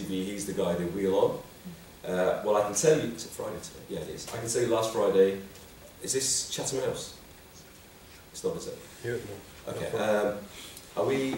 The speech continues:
Speaker 1: this won't go out on air anywhere, will it, until ne-, by the end, until next week?
Speaker 2: No, for a
Speaker 1: Okay,
Speaker 2: couple
Speaker 1: fine.
Speaker 2: of, about a month.
Speaker 1: Uh, there's a, there's a, there's a, there's an embargo on reporting this, uh, because his trial affects another trial.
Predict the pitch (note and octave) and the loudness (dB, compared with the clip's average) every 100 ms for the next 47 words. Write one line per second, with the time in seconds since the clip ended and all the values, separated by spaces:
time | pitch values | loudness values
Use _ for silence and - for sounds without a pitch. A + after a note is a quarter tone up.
0 | - D#3 D#3 A2+ B2 A#2 - - G#2 A2 | 0 4 6 8 12 12 10 6 4 6
1 | F#2+ E2+ - - D2 E2+ E2+ - F#2 F2 | 6 4 0 -2 -2 -2 -2 0 0 4
2 | A2 G2+ - B2+ B2 A#2+ - - A2+ - | 4 4 4 8 10 8 6 0 2 2
3 | - - - C3 A2 - - A#2+ A#2+ B2+ | -2 -6 -8 -2 -2 -2 -2 -2 2 2
4 | A2+ A2 A#2+ A#2 A#2 A2 G#2 - - - | 2 2 2 4 4 2 -6 -10 -18 -10
5 | - A#2 B2 C#3 A#2+ A#2+ A#2 - A#2+ A#2 | 6 8 8 6 10 10 10 8 8 8
6 | G#2+ G#2+ - - - A2+ A2 G#2+ G2 - | 8 8 4 -6 0 2 4 4 4 2
7 | - - - - - - - - - - | -4 -14 -18 -14 -12 -10 -12 -14 -20 -20
8 | - - - - - - - A#2 B2 D3+ | -18 -18 -18 -20 -18 -8 0 2 8 12
9 | D#3 B2 G#2+ G2+ G2+ G#2 G2+ G2+ G2 A2+ | 12 12 8 8 6 8 8 6 0 -2
10 | A#2 C#3 - G2 D#2+ - - - - - | 4 4 4 0 0 0 0 -4 -6 -18
11 | - - - - - - E2+ E2 E2+ - | -20 -20 -20 -20 -20 -10 -4 -2 -2 -4
12 | - G2 F#2 F#2 F2 - - G#2 F#2+ F#2 | -4 0 0 0 -6 -4 2 4 4 2
13 | - - G2+ A#2+ A2+ - D#2+ D2+ | 0 -2 4 4 4 -2 -4 -6